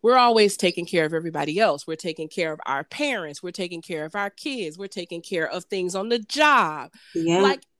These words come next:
Speaker 1: rarely do we spend time taking care of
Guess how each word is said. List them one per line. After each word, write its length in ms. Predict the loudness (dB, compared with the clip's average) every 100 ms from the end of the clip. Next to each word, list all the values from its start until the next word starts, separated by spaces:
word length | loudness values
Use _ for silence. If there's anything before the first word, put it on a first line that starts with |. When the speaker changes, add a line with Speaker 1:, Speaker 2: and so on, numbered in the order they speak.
| _ -20
Speaker 1:
rarely 580 | -10 -4 -4 -2 -4 -4
do 180 | -6 -6
we 220 | -8 -8
spend 520 | -10 -10 -10 -10 -12
time 580 | -10 -6 -6 -6 -8 -10
taking 440 | -8 -8 -8 -14 -14 -20 _ _ -14
care 320 | -2 0 0 -2
of 280 | -4 -4